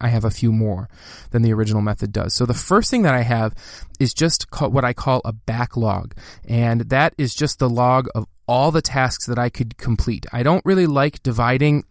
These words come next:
into, to deadlines or time, except for using that deadline symbol or that important symbol, because I find that they take too much thought. And so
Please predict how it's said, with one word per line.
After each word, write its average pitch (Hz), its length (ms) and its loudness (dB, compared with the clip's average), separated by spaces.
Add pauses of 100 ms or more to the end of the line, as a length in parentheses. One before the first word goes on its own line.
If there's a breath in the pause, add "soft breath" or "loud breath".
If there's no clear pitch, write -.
(140)
into, 117 600 2
to 120 120 -2
deadlines 127 580 0
or 107 100 -2
time, 123 540 2 (720 soft breath)
except - 320 0
for 135 640 4
using 135 380 4
that 123 160 2
deadline 131 360 2
symbol 135 320 2
or 120 140 0
that 120 160 2
important 139 420 0
symbol, 160 440 2 (100)
because 147 420 2
I 120 80 -2
find 143 380 0
that 139 120 -2
they 131 120 0
take - 300 -2
too - 180 2
much 123 240 2 (160)
thought. - 380 -4 (420 loud breath)
And 131 220 -2
so 131 420 4